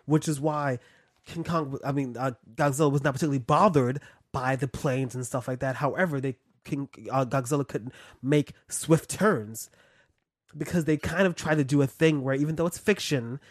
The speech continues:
they kind of tried to ground it a little bit in reality, where it's an atomic monster that shoots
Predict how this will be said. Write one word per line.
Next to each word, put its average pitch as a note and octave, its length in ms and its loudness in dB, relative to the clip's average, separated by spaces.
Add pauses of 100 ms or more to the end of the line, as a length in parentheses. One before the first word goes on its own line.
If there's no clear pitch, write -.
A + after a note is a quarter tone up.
(220)
they D3+ 120 4
kind E3 220 0
of D3 60 -4
tried D#3 200 -2
to C#3+ 40 2
ground C#3 400 -2
it C3 60 -2
a A2+ 60 -4
little E3+ 440 6
bit D#3+ 180 4
in D#3+ 80 2
reality, C#3 540 0
where B2+ 160 -4
it's C3+ 140 -6
an A#2 180 -6
atomic D3+ 440 -2
monster D3 280 2
that B2 80 -4
shoots - 240 -8